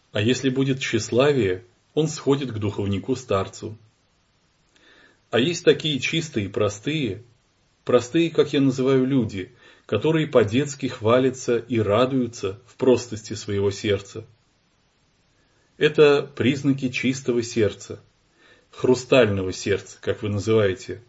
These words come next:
детского сердца, да? Вот этим отличалась Великая Русь. Почему она и была свята на самом деле?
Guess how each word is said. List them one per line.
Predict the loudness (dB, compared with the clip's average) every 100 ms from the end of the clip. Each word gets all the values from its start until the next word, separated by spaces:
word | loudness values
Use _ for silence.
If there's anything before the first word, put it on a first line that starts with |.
| _
детского | -4 2 2 2 -6 -8
сердца, | -6 -4 -4 -6 -6
да? | -2 -2 -6 _ _ _ _ -20 -20 _ -4
Вот | 0 4
этим | 4 4 -6 -6 -8
отличалась | -4 -4 -2 0 2 0 -4
Великая | -4 -2 0 0
Русь. | 0 -4 -8 -14 _ _ _ _ _ _ _
Почему | -8 -4 0
она | 0 0
и | 0
была | 0 2 0
свята | -2 -2 2 2 0 -8 -10
на | -8 -6
самом | -2 0 0 -2
деле? | -4 -6 -6 -8